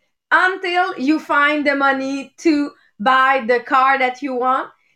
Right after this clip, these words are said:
you will put your mindset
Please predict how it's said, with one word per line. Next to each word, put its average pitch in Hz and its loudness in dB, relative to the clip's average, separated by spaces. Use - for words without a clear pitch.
you 320 -2
will 285 -2
put 403 -4
your 381 -2
mindset 285 -4